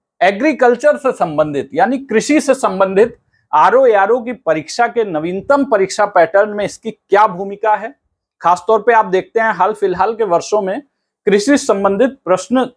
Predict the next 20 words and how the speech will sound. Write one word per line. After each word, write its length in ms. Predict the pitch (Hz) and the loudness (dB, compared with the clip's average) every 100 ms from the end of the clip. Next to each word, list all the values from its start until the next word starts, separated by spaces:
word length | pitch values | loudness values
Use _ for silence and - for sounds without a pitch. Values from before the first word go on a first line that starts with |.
| _ | _
काफी 260 | - 180 262 | -2 0 0
मात्रा 360 | 247 202 233 226 | 0 0 0 0
में 200 | 285 214 | 2 2
बढ़ 160 | 175 | 2
रहे 220 | 156 131 | 2 0
हैं। 280 | 127 123 135 _ _ _ _ _ _ _ _ _ _ 208 | -4 -10 -18 _ _ _ _ _ _ _ _ _ _ -2
इसको 240 | 202 302 | 2 2
हम 160 | 277 240 | 2 0
लोग 220 | 277 - | -4 0
कैसे 300 | 214 247 254 | 0 0 -2
तैयार 340 | 247 220 220 | 0 2 2
कर 160 | 220 220 | 0 -2
सकते 320 | - - 196 | -4 -4 -6
हैं, 140 | 208 - | -6 -4
कहां 240 | 160 202 | 0 0
से 120 | 226 | 0
पढ़ 200 | 240 220 | -2 -2
सकते 320 | 214 220 - 226 | 0 -4 -6 -10
हैं, 140 | 277 | -4
ताकि 440 | 202 202 294 320 | -2 -2 -6 -8